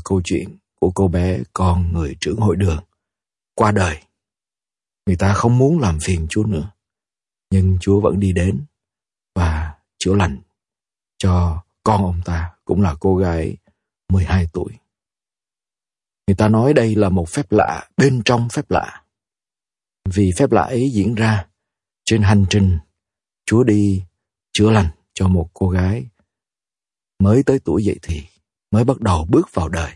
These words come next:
mười hai tuổi. Nhưng trên hành trình đó lại là một người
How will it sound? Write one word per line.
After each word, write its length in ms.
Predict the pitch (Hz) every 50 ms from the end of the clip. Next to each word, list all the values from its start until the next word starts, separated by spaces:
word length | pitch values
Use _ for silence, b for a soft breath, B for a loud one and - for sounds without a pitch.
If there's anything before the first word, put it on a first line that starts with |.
| - _ _ _ _ _ _ _ -
mười 140 | 90 85 80
hai 240 | 76 87 95 90 85 -
tuổi. 200 | - - 90 107 - _ _ _ _ _ _ _ _ _ _ _ _ _ _ _ _ _ -
Nhưng 360 | 101 107 107 104 98 92 92 90 - _ _
trên 140 | - 107 101
hành 200 | 95 98 90 80
trình 220 | - 87 78 82 87
đó 280 | 98 95 104 120 131 - _ _ _ _ _ _ _ _
lại 180 | - 95 85 90
là 160 | 92 90 92 95
một 180 | 92 98 90
người 140 | 95 98 92